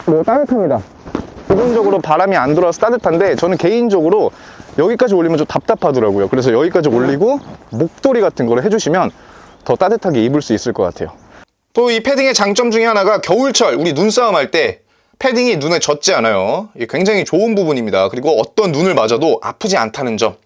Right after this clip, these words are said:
이게 굉장히 장점인데, 아, 농담이고요. 이 방수와 발수 기능이 있기 때문에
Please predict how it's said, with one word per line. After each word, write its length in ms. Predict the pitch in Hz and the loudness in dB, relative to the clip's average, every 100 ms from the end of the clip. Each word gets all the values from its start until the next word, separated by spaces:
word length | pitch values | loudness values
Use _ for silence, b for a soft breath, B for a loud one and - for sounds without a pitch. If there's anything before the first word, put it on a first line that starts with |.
| _ _ | _ _
이게 160 | 113 127 | -6 -4
굉장히 240 | 170 180 | -2 -2
장점인데, 640 | 127 139 185 143 139 185 - B B | -2 -2 -2 -2 -2 -2 -4 B B
아, 60 | 165 | -2
농담이고요. 560 | 175 226 214 185 208 - B B | 0 2 2 2 0 -2 B B
이 100 | 185 | -6
방수와 800 | - 151 190 226 247 262 247 226 | -2 0 2 0 0 0 0 0
발수 440 | - 170 202 269 | 0 0 0 0
기능이 420 | 254 247 220 190 120 | 0 2 2 0 -2
있기 160 | - | -6
때문에 520 | 147 131 143 214 165 | -4 -2 0 0 0